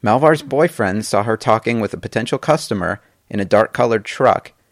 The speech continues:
as she was soliciting on the Strip. The boyfriend claimed that he saw Malvar get into the truck before it sped away. According to the police, Malvar's boyfriend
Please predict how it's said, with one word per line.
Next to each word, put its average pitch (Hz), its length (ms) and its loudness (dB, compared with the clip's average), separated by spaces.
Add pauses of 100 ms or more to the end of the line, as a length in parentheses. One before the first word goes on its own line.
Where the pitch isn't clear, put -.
as 101 120 -2
she 110 140 -4
was 98 180 -2
soliciting 117 560 -2
on 110 120 -2
the 110 60 -4
Strip. - 380 -4 (580)
The 107 60 -4
boyfriend 147 440 0
claimed 123 320 -4
that 107 100 -2
he 104 60 -6
saw 120 300 0
Malvar 113 520 0 (420)
get - 220 2
into 147 280 -2
the 101 120 -4
truck - 460 -4
before 104 300 0
it 98 120 -4
sped - 260 -2
away. 92 360 -4 (640)
According 165 300 2
to 165 60 -4
the 160 80 -4
police, 120 640 -4 (600)
Malvar's 135 460 0
boyfriend 107 720 -2